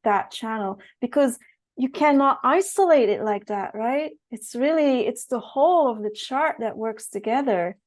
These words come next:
And it's rather impossible for the mind to capture that. It's, it just, it, it's impossible. So the mind can isolate things and try to understand it and try to see it, but it's never who we are. It's just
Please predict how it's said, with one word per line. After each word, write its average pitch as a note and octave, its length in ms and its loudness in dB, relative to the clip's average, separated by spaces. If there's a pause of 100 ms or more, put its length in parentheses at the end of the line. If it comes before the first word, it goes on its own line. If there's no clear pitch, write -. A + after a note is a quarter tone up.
(680)
And A3+ 300 0 (120)
it's A#3+ 260 -4 (460)
rather C#4+ 360 4
impossible C#4 840 2
for B3 220 2
the A3+ 100 0
mind B3 520 0 (160)
to B3 100 -10
capture C4 600 0
that. F3+ 280 -2 (280)
It's, A#3 200 -6 (160)
it B3 160 -6 (260)
just, C#4 260 -2 (280)
it, - 180 -4 (140)
it's C4+ 180 0
impossible. C4+ 720 2
So C4 240 4 (380)
the B3+ 120 4
mind E4+ 440 4
can C4+ 180 0
isolate C4 680 0
things B3+ 400 0
and A3 240 -4
try B3 200 2
to B3 140 -4
understand C#4+ 540 0
it C4+ 120 0
and A3 160 -6
try A#3 180 -2
to A#3+ 120 -12
see D#4+ 400 -6
it, G3+ 220 -2
but A#3 100 -4
it's B3 220 -12
never C4 400 -2
who A#3+ 180 -10
we G#3 180 -4
are. A3 260 -2
It's G3+ 180 -12
just - 540 -14